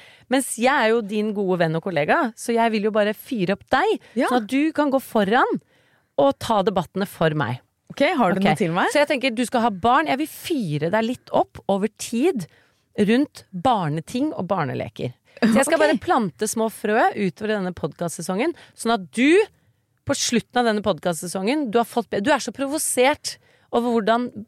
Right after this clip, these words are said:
Speaker 1: ting til barn produseres, at du kjører ut. Du bare møter opp på Dagsnytt atten, og jeg sitter på venterommet og ser på deg. Så du må ta denne
Speaker 2: <laughs> Ok.
Speaker 1: debatten for meg.
Speaker 2: Ok,
Speaker 1: Ok.
Speaker 2: ok.
Speaker 1: Så en av jentene mine fikk til jul helt tydelig en sånn veldig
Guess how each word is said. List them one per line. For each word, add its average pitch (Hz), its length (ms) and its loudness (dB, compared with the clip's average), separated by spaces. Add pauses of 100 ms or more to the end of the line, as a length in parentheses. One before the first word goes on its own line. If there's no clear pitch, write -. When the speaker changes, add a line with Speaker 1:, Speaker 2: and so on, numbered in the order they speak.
(160)
Speaker 1:
ting 285 340 2
til 220 140 -4
barn 202 300 0
produseres, 208 520 -2
at - 80 -8
du 233 100 -10
kjører 190 720 0
ut. - 200 -12 (340)
Du 240 60 -6
bare 247 160 2
møter 226 400 0
opp - 60 -8
på 190 80 -6
Dagsnytt 196 340 -4
atten, 196 240 -6
og 196 60 -4
jeg 185 400 -2 (260)
sitter - 280 -8
på 185 120 -6
venterommet 151 360 -2
og 151 60 -6
ser 117 140 -8
på 110 100 -10
deg. - 300 -4 (320)
Så 247 100 4
du 302 100 4
må 339 140 4
ta 262 220 4
denne 262 200 2
Speaker 2:
<laughs> - 40 4
Ok. - 0 -
Speaker 1:
debatten 226 400 2
for 220 100 -2
meg. 185 180 2
Speaker 2:
Ok, 196 120 4
Speaker 1:
Ok. 254 160 2
Speaker 2:
ok. 165 260 2 (260)
Speaker 1:
Så 330 120 0 (180)
en 294 160 2
av 311 80 4
jentene 208 560 2
mine 208 240 2 (100)
fikk - 280 -8
til 254 160 -4
jul 277 240 2 (520)
helt 285 340 0
tydelig 233 300 0
en 247 60 2
sånn 247 180 0
veldig 208 880 0